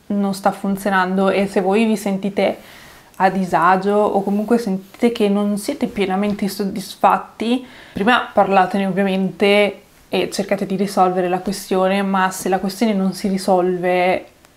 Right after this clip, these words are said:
probabilmente è ora di lasciare andare quella persona. E quando vi succede, sia che siate voi a lasciare andare quella persona, sia che sia l'altra persona a lasciarvi andare, sia che sia qualcosa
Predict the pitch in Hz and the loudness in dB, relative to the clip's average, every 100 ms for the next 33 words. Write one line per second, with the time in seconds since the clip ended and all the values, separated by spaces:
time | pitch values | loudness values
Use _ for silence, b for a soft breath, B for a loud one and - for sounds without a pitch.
0 | _ - 202 196 196 190 185 180 170 170 | _ -2 4 4 4 0 -2 -2 0 0
1 | 170 170 - 165 160 165 - - - - | 0 -2 -4 -4 -4 -4 -2 -2 -4 -6
2 | 57 - 185 - 180 - - B B B | -6 -8 -12 -10 -8 -8 -10 B B B
3 | - - 285 226 233 - - 277 247 240 | -2 4 4 4 0 -4 4 6 6 6
4 | 226 220 226 220 214 - 247 208 208 220 | 4 4 2 2 -4 0 4 4 6 4
5 | 233 403 415 269 - 233 220 226 196 202 | 4 0 0 -2 2 2 4 2 4 4
6 | 233 254 247 247 240 233 226 240 233 226 | 6 6 4 4 2 4 4 4 2 2
7 | 233 226 - 233 240 233 254 247 214 - | 2 -2 0 2 2 4 0 0 -4 2
8 | 214 202 196 202 196 196 - 196 196 185 | 4 4 2 -2 -2 -4 -4 -2 2 4
9 | 190 - 180 185 190 190 175 180 196 247 | 2 -2 -2 0 0 2 4 4 4 2
10 | B B B B B B - - - - | B B B B B B -16 -10 -8 -2
11 | 254 330 330 220 - 220 226 240 - 269 | 2 2 2 -2 2 2 2 -2 0 4
12 | 233 247 - | 6 6 4